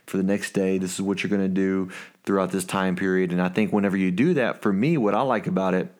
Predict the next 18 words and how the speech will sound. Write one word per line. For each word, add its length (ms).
is 440
I 60
don't 160
have 140
to 100
think 400
throughout 240
my 140
day 300
as 180
much. 200
I 80
just, 200
I 80
just 160
follow 300
the 80
schedule. 420